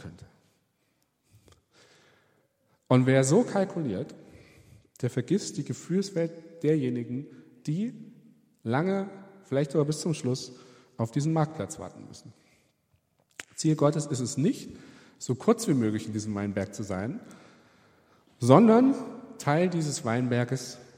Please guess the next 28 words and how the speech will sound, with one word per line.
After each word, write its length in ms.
ja, 260
zu 140
sein. 320
Das 180
ist 120
die 60
Vollkommenheit. 720
Und, 380
das 200
ist 120
wirklich 320
auch 140
besonders, 720
diese 340
Tür 380
scheint 460
noch 180
bis 420
ganz 320
zum 140
Schluss, 400
auch 160
wenn's 160
schon 160
nicht 180
mehr 120
logisch 320
ist, 240